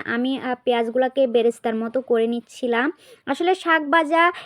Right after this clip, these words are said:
এভাবে করলে আমার কাছে খেতে অনেক মজা লাগে। আর এই যে দেখেন,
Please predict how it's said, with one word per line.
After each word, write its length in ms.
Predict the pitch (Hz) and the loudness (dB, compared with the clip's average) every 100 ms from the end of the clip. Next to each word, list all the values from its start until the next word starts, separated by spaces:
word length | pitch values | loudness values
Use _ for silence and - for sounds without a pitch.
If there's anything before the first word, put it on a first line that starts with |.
| _ | _
এভাবে 340 | 262 302 302 330 | 4 6 2 2
করলে 380 | 311 302 320 | 2 4 4
আমার 240 | 320 285 294 | 2 2 0
কাছে 280 | 320 330 302 | -2 -2 -4
খেতে 300 | 311 285 294 | -4 -2 -2
অনেক 240 | 269 277 294 | 0 -2 -2
মজা 260 | 294 285 | 0 2
লাগে। 380 | 277 269 277 320 | 2 2 2 2
আর 240 | - 240 | 2 2
এই 220 | 226 247 240 | 4 2 2
যে 160 | 294 | -2
দেখেন, 520 | 233 226 220 254 285 | 0 0 0 -2 -2